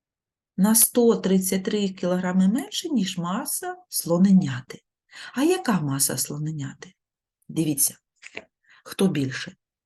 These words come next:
Бегемот у нас двісті двадцять п'ять. І кажуть, що це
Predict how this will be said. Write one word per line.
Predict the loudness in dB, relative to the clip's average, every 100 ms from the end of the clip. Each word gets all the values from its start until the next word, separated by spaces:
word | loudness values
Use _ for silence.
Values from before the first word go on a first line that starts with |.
| _
Бегемот | -2 0 2 0 0 0 0 0 0
у |
нас | 0 0
двісті | -2 -4 -4 -4 -6
двадцять | -6 -6 -6 -6
п'ять. | -6 -8 -8 -14 _ -2
І | -2
кажуть, | 2 0 0 -2
що | -2 0 2
це | 2 4 6 6 6 4 2